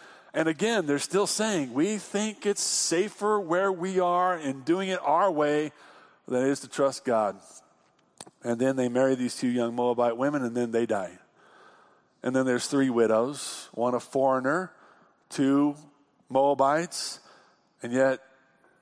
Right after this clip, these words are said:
they're in trouble. I mean, they're in trouble to some degree.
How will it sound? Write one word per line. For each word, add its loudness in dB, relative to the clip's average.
they're 2
in -10
trouble. -2
I -10
mean, 2
they're 2
in -4
trouble 0
to -10
some 0
degree. -2